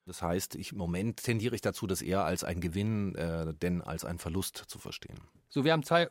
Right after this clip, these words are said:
Speaker 2: unterschiedliche Lebensmodelle, die haben Vorteile, die haben Nachteile und die haben jeweils ihre eigene Tragik.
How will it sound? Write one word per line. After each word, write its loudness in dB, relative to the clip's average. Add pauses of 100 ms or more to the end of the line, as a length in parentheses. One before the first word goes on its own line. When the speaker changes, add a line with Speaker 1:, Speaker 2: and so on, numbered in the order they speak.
Speaker 2:
unterschiedliche 2
Lebensmodelle, 2 (440)
die 6
haben 6
Vorteile, 2
die 2
haben 2
Nachteile 2
und -6 (160)
die 0
haben 4
jeweils 4
ihre -6
eigene 0
Tragik. 4